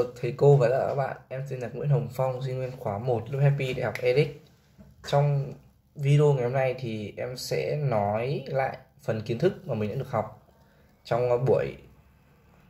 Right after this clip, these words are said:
học môn, ờ, khoa học quản lý của thầy Nguyễn Đình Hùng chiều hôm nay. Ừm, trong môn khoa học quản lý này thì bọn em được tìm hiểu về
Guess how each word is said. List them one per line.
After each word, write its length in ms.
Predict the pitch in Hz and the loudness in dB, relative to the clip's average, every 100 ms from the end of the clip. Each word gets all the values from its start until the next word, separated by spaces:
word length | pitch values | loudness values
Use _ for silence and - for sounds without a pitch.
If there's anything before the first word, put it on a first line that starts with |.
| _ - | _ -20
học 400 | - 113 - - - | 0 0 0 -6 -10
môn, 320 | 127 131 127 | -2 -2 0
ờ, 140 | 123 123 | 0 0
khoa 200 | - 135 | 0 0
học 280 | 113 - - | 0 -2 -8
quản 180 | 92 | -6
lý 300 | 98 107 127 143 | -4 -4 -6 -6
của 80 | - | -6
thầy 160 | - | -4
Nguyễn 140 | 104 135 | -2 0
Đình 160 | 123 | 0
Hùng 220 | 113 107 98 - | 0 -2 -4 -4
chiều 200 | - 104 | -2 -2
hôm 160 | 113 | 0
nay. 280 | 123 127 123 - - - - - - - - - - - - - - - - - - - - | 2 2 2 -6 -14 -16 -18 -18 -18 -18 -18 -20 -20 -20 -20 -18 -18 -18 -18 -18 -18 -18 -4
Ừm, 560 | 143 127 123 123 120 120 - - - - - - | 0 0 -2 -8 -10 -12 -16 -20 -20 -20 -20 -12
trong 200 | - 175 | -4 2
môn 200 | 165 160 | 4 4
khoa 140 | 147 143 | 4 2
học 80 | 127 | 2
quản 120 | 107 | -2
lý 140 | 117 | 0
này 200 | 143 120 | 0 0
thì 120 | 113 107 | -2 -6
bọn 120 | - | -2
em 280 | 127 123 - - - - - - - - - - - - - | -4 -4 -10 -16 -18 -20 -18 -18 -20 -20 -20 -20 -20 -12 0
được 160 | 147 - - - - | 0 0 -8 -20 -8
tìm 160 | 123 120 | -4 0
hiểu 200 | 110 95 | 0 0
về 420 | 104 104 98 | 0 0 -2